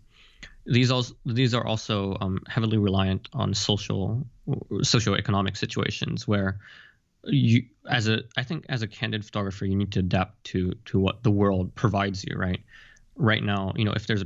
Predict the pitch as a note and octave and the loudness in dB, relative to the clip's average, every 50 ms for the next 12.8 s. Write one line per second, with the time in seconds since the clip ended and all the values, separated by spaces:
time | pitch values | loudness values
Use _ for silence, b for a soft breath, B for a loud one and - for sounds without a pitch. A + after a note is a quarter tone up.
0 | F#2 - G2+ G2+ G2+ G2 G2+ G2+ - F#2+ F#2+ F#2 G2 F#2+ - F#2+ F#2+ F#2+ - G#2+ | -2 -2 0 0 0 0 -2 -2 0 0 2 2 0 0 -2 -2 -4 -2 -2 -2
1 | - - G2+ F#2 G2 F#2+ - C#3 D3 _ _ - - - A2 G2+ G2 G2 G2+ G2 | 0 0 0 0 0 -2 -6 -8 -16 _ _ -14 -4 0 0 0 0 0 -2 -2
2 | F#2+ F#2+ F#2 G#2+ B2 C3+ A2+ F#2+ - G#2+ - - - _ _ _ _ _ _ _ | 0 0 2 2 2 2 0 0 -2 -6 -10 -12 -20 _ _ _ _ _ _ _
3 | _ _ - _ _ _ _ _ _ - C3+ D3 D3 - - - - - D#3 B2+ | _ _ -20 _ _ _ _ _ _ 2 2 2 2 0 -6 -8 -2 0 0 0
4 | G#2 - G2 F#2 F#2 F#2 - - - G#2+ G#2+ G2+ A2+ A2+ A2 G#2 G#2 F#2+ G#2 G2+ | 0 -2 -2 -4 -4 -8 -10 -8 -6 -4 -2 2 2 4 4 4 2 0 0 -2
5 | G2+ - - - G2 F#2+ G2 G2 F#2+ G2+ G#2+ - - G2+ F#2+ - - F#2+ F#2+ - | -4 -4 -6 -6 -4 -2 -2 -4 -4 -4 -8 -6 -4 -6 -4 -2 -2 -4 -2 -2
6 | F#2 F#2 - - - - - - _ - _ - - A2+ G2 F#2+ F#2+ - - _ | -4 -4 -6 -16 -20 -20 -20 -20 _ -18 _ -4 -2 -2 -2 -2 -4 -6 -8 _
7 | _ _ _ _ - _ _ _ - _ - - A#2+ A2 - - - A2+ G#2+ G#2 | _ _ _ _ -20 _ _ _ -20 _ -4 -2 -2 -2 -2 -2 -2 -2 -2 -2
8 | G#2 - G#2 F#2+ F2+ - - - G#2+ G2 F#2+ F#2 F#2 F#2 F#2 F#2 F#2 F2 - - | -2 -4 -4 -4 -2 -4 -4 -2 -2 -2 0 0 0 2 2 2 2 0 0 -2
9 | F2+ - D3+ - - - G#2+ G#2 G#2+ A2+ A2+ A2 G2 G#2 G2 F2+ G2 - B2 B2 | -2 -2 -2 -4 0 4 6 8 8 8 6 6 2 -2 -4 -4 -4 -4 -4 -4
10 | A2+ - - - - - _ _ _ _ _ _ _ _ _ _ _ _ - D3+ | -4 -8 -14 -20 -20 -20 _ _ _ _ _ _ _ _ _ _ _ _ -14 -12
11 | - - A2 G#2 G2+ G2 F#2+ F#2 G2 - - - - F#2+ G2 - _ _ _ _ | -6 -4 -2 -2 -2 -2 -2 -4 -6 -8 -6 -6 -6 -6 -6 -12 _ _ _ _
12 | - A#2 G#2+ A2 - - - - G#2 G2 F#2+ F#2+ - - - | -2 0 2 0 0 -2 -6 -8 -8 -8 -8 -10 -12 -14 -16